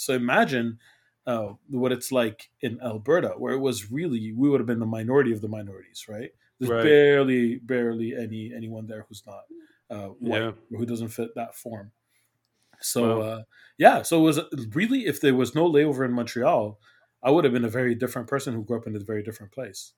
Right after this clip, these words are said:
Speaker 1: <laughs>
Speaker 2: You, you would still, you would still be you. You'd
Speaker 1: I hope
Speaker 2: still
Speaker 1: so,
Speaker 2: be
Speaker 1: but I mean,
Speaker 2: Yeah.
Speaker 1: I, I moved there when I, like, we, we moved to Canada when I was five.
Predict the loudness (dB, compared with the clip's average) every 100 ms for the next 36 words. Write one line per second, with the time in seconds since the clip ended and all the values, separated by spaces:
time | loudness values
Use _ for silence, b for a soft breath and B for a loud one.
0 | _ -14 -4 -4 0 -2 -2 -8 0 2
1 | 2 2 2 2 2 2 2 2 2 0
2 | 0 0 -2 -4 -4 -2 -2 4 8 10
3 | 8 8 6 6 6 4 -2 0 2 4
4 | 4 2 8 8 10 8 8 8 8 8
5 | 6 2 0 0 -2 0 0 0 -2 0
6 | 2 2 2 0 -2 -6 2 4 6 4
7 | -4